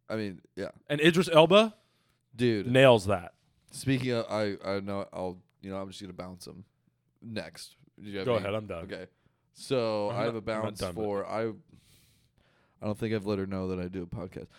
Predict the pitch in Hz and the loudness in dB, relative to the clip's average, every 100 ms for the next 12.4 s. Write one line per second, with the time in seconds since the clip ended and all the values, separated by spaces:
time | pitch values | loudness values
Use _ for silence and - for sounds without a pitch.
0 | _ 123 156 135 104 101 95 90 90 - | _ -6 -6 -6 -6 -6 -6 -8 -10 -8
1 | 98 98 95 95 92 92 92 98 92 92 | -8 -8 -8 -8 -10 -10 -10 -6 -4 -4
2 | 98 92 92 90 - - - - - - | -6 -6 -8 -10 -14 -18 -20 -20 -20 -20
3 | - _ _ - 113 117 117 113 104 110 | -20 _ _ 0 4 4 4 2 0 0
4 | 104 - 110 117 117 135 _ - 117 143 | -2 -2 -2 -2 -4 -8 _ -8 -2 2
5 | 170 160 165 151 - 107 85 76 95 80 | 2 4 4 4 0 -4 -4 -4 -6 -6
6 | - _ - 160 156 135 135 110 95 95 | -14 _ 4 6 6 4 2 2 -4 -6
7 | 208 76 82 104 - 92 95 110 123 107 | -8 -6 -10 -12 -10 -8 -4 0 0 0
8 | 98 - 85 82 - 82 - _ _ _ | -4 -6 -10 -8 -12 -14 -18 _ _ _
9 | _ 127 120 107 87 82 - _ _ _ | _ 2 4 2 0 -4 -14 _ _ _
10 | _ 131 143 139 127 110 127 113 92 87 | _ -2 0 0 -2 -4 -4 -4 -6 -12
11 | 90 _ _ _ _ _ 120 127 127 117 | -16 _ _ _ _ _ -2 -2 -2 -4
12 | 107 98 73 | -4 -8 -10